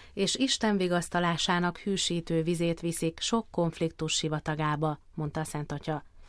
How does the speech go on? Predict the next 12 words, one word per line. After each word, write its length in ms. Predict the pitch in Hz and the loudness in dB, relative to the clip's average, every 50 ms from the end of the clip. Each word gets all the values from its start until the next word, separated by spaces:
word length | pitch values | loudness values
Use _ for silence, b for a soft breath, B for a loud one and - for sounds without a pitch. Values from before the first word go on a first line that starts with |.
| b b b b b b b b b b b b | b b b b b b b b b b b b
Ezután 460 | - 233 226 233 226 - 226 220 208 - | 4 4 4 4 4 6 4 4 4 2
utalt 360 | 247 - 196 180 175 170 - | 0 0 2 0 0 2 2
a 40 | 160 | 2
liturgia 540 | 170 185 180 - 170 165 160 165 160 156 | 2 2 2 2 0 0 2 2 2 2
első 400 | - 180 180 175 170 - - 160 | 2 2 2 2 0 2 0 2
olvasmányára. 960 | 156 160 160 156 160 156 - - 165 156 156 160 160 160 160 156 151 156 156 - - - - - - - - - - - | 2 2 0 0 0 -2 0 0 0 0 2 2 2 2 2 2 2 0 0 -2 -10 -20 -20 -20 -20 -20 -20 -20 -20 -18
Hagyjuk 400 | - - 262 269 233 240 247 240 | 0 2 2 4 6 4 4 4
felcsendülni 720 | - - 196 185 185 - - 180 175 175 170 170 170 170 165 | 4 2 2 2 2 2 2 2 2 2 2 2 2 2 2
szívünkben 640 | 165 - - 175 170 165 165 165 165 160 160 156 156 | 0 0 0 0 2 2 2 2 2 2 0 0 0
ezeket 400 | - 170 160 165 156 - 156 - | 0 0 0 0 0 -2 -4 -4
a 40 | 151 | -6
szavakat. 640 | - - 170 156 156 151 - - 156 151 - - | -2 -2 0 0 0 -2 0 -2 -2 -2 -4 -12